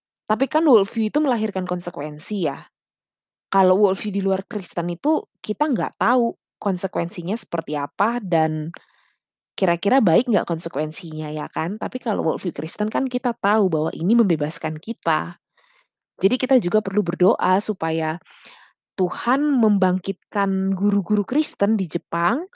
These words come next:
untuk menolong para murid ini supaya bisa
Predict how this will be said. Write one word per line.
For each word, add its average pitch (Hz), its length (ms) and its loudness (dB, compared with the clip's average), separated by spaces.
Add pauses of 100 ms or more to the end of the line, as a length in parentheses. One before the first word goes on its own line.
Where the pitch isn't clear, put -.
(600)
untuk 220 320 2
menolong 208 560 2
para 196 400 0
murid 185 400 0
ini 220 480 -2 (800)
supaya 202 640 0
bisa 170 880 -2